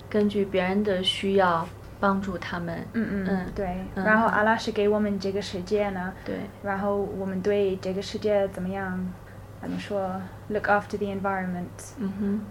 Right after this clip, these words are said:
Speaker 2: 不，不要浪费。
Speaker 1: 浪费，对，
Speaker 2: 嗯，嗯，
Speaker 1: 对，
Speaker 2: 不要浪费。
Speaker 1: 对。
Speaker 2: 我吃的时候吃好，
Speaker 1: 嗯哼。
Speaker 2: 或者吃不好。
Speaker 1: 嗯哼。
Speaker 2: 然后我吃的那个肉是从哪来的？
Speaker 1: 嗯哼。
Speaker 2: 这个动物是有什么样的生活？
Speaker 1: 对。
Speaker 2: 我应该考虑那些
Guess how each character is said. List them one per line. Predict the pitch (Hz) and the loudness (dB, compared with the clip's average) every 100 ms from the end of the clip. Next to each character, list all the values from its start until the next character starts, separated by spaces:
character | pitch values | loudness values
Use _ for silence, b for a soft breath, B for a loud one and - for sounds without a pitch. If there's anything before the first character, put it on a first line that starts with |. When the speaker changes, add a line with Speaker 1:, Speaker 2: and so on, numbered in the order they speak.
| - | -8
Speaker 2:
不， | 190 190 190 190 | -2 0 0 2
不 | |
要 | 208 196 190 185 190 | 2 4 2 2 0
浪 | 180 175 | -2 -4
费。 | 180 - 202 196 | -8 -8 -6 -4
Speaker 1:
浪 | 190 - | -4 -4
费， | 190 185 | -6 -2
对， | 226 | -2
Speaker 2:
嗯， | 202 208 196 | 0 -2 -2
嗯， | |
Speaker 1:
对， | 190 196 | -4 -2
Speaker 2:
不 | 214 | 0
要 | 190 | 0
浪 | 185 190 | 0 -2
费。 | 190 214 208 202 | -2 0 2 2
Speaker 1:
对。 | 208 B B - | -2 B B -6
Speaker 2:
我 | 180 | -6
吃 | - 233 220 | -4 -2 0
的 | |
时 | 208 214 | -2 0
候 | 202 196 190 | 2 2 2
吃 | - 202 | -4 -8
好， | 202 - - 190 | -6 -4 -2 -2
Speaker 1:
嗯 | 190 | 0
哼。 | |
Speaker 2:
或 | 190 | 0
者 | 196 214 220 - - | 0 -2 -4 -12 -12
吃 | 208 | -8
不 | 202 | -6
好。 | - - - 196 | -4 -4 -4 -4
Speaker 1:
嗯 | 185 185 202 | -4 -4 -2
哼。 | 214 202 | -4 -4
Speaker 2:
然 | 196 196 | -4 -2
后 | 196 190 | 0 0
我 | 170 | -2
吃 | 170 240 | -4 -4
的 | 220 | -2
那 | 202 185 | -2 -2
个 | 185 | 0
肉 | 202 208 208 202 | 6 8 6 4
是 | - 214 | 0 -4
从 | - 180 | -4 -4
哪 | 190 | -2
来 | 185 165 | -2 -2
的？ | 170 175 185 196 | -2 -4 -4 -4
Speaker 1:
嗯 | 190 196 | -4 -2
哼。 | |
Speaker 2:
这 | 208 214 | 2 2
个 | |
动 | 208 196 | 2 2
物 | 202 214 214 | 0 0 -2
是 | - 185 185 185 196 - - | -2 -2 0 0 0 -4 -4
有 | 185 | -2
什 | 185 190 | -2 -2
么 | 208 | 0
样 | 220 | 0
的 | 202 | 0
生 | 208 196 185 | -2 -6 -6
活？ | - 190 190 | -6 -6 -8
Speaker 1:
对。 | 196 208 202 B | -8 -8 -8 B
Speaker 2:
我 | 190 | -6
应 | 202 208 | -2 0
该 | 202 190 | 2 2
考 | - 185 | 0 -2
虑 | 196 208 | 0 0
那 | 196 | -2
些 | 190 196 185 185 | -6 -4 -4 -4